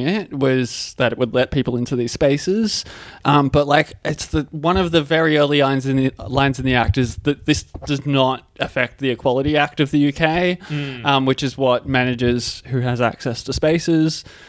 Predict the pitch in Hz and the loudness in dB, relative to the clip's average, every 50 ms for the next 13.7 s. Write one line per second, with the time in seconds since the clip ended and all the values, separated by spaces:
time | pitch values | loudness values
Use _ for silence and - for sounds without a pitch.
0 | - - _ _ 135 135 135 131 131 131 131 135 131 147 143 143 143 143 131 143 | -20 -20 _ _ 0 2 2 2 2 0 -2 -4 -2 0 2 2 2 2 2 2
1 | 143 143 147 147 - 160 147 139 - 160 151 151 151 143 139 147 135 127 - 147 | 2 2 0 -2 -2 -4 -4 -2 0 0 0 2 2 0 0 0 -4 -4 -4 -6
2 | 127 127 139 131 135 131 - - - - 147 131 - - - 143 135 - 135 139 | 0 2 2 2 2 -2 -4 -6 -2 -2 -2 -2 -2 -4 -4 -4 0 2 2 2
3 | 143 143 151 147 147 147 151 151 143 - - 151 147 139 147 147 160 180 202 202 | 2 2 2 2 2 2 0 -2 -6 -6 -2 0 0 0 0 0 0 0 0 0
4 | 190 - - - - - - - - - _ _ - 143 139 139 135 135 135 131 | -2 -6 -10 -20 -20 -20 -20 -20 -20 -20 _ _ 0 2 2 4 2 2 0 0
5 | - 143 - 147 143 - - 175 151 135 - 165 131 139 135 127 143 139 131 - | -2 0 2 0 0 0 0 -2 -2 2 2 0 0 2 -2 0 0 -2 0 0
6 | 147 135 127 117 - - 131 - - 143 131 - - - 131 113 127 120 - 151 | 0 -2 -2 -2 -2 -6 -4 0 2 2 2 2 -2 -6 -4 -4 -6 -8 -4 -4
7 | 135 127 127 127 120 127 120 - - 202 185 - - - - 196 185 180 175 165 | -4 -2 -2 -2 -2 -2 -4 0 0 -2 0 0 -2 -2 0 2 2 2 2 0
8 | 180 156 147 139 135 131 127 127 135 135 131 123 139 131 123 117 131 131 123 - | -2 -2 0 2 4 4 4 4 2 2 2 2 2 0 0 0 -2 -4 -4 -2
9 | 135 139 123 113 - 127 127 123 117 117 - - - 220 185 156 143 - - 151 | 0 0 0 0 0 0 0 0 -2 -2 -4 -2 0 0 2 0 0 0 0 0
10 | 139 131 135 127 120 117 139 135 123 135 - - 135 123 120 123 123 - - - | 2 2 0 -2 -2 -4 -6 -6 -6 -8 -2 0 0 2 2 0 -4 -6 -12 -20
11 | - - - 135 120 113 - 147 139 123 - 135 131 127 123 120 - 139 127 127 | -10 -6 -4 -4 -4 -4 -4 -6 -6 -6 -6 -8 -8 -8 -10 -6 -4 -4 -4 -2
12 | 123 123 123 120 _ _ _ _ _ _ _ - - _ - 139 127 120 120 117 | -4 -6 -6 -8 _ _ _ _ _ _ _ -20 -18 _ 2 2 2 2 2 2
13 | 120 113 - - - 120 - - - - 123 113 107 117 | 2 2 0 -4 -10 -10 -10 -10 -12 -10 -10 -10 -10 -10